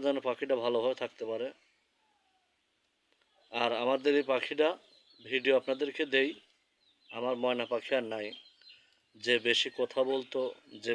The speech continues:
বাবা বাবাকে ডাকতো, সেই পাখিটা নেই। এই পাখির জন্য মনটা আমার খুব খারাপ, দোয়া করবেন যেন এই পাখিটা আল্লাহ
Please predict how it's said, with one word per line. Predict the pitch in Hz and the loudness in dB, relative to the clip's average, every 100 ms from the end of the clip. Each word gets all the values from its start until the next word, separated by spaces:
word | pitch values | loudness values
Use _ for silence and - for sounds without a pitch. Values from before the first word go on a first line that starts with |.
| 117 | 4
বাবা | 117 117 113 | 4 4 2
বাবাকে | 113 110 - 110 | 2 -2 -4 -4
ডাকতো, | 110 - - 110 - - - _ _ _ _ _ _ _ - | -4 -6 -12 -12 -12 -20 -20 _ _ _ _ _ _ _ -8
সেই | - 120 117 | -4 -2 -2
পাখিটা | 110 127 120 107 | -2 -2 -4 -4
নেই। | 101 101 - - - - - - - - - - - - - | -6 -6 -10 -18 -20 -20 -20 -20 -20 -18 -16 -16 -16 -16 -6
এই | 120 131 | -2 0
পাখির | 127 - 156 | 0 2 2
জন্য | 151 156 151 | 2 2 0
মনটা | 147 139 131 135 | 0 0 2 2
আমার | 135 127 | 2 0
খুব | - 139 - | -2 -4 -2
খারাপ, | 131 127 143 - - - _ _ - - - - - - - - - - - | 0 2 -2 -10 -16 -20 _ _ -20 -20 -20 -20 -20 -20 -20 -18 -18 -12 2
দোয়া | 135 135 - | 6 6 4
করবেন | 131 147 147 | 0 0 2
যেন | 143 147 135 | 2 2 2
এই | 131 | 0
পাখিটা | 131 143 135 | 0 0 0
আল্লাহ | 123 | 0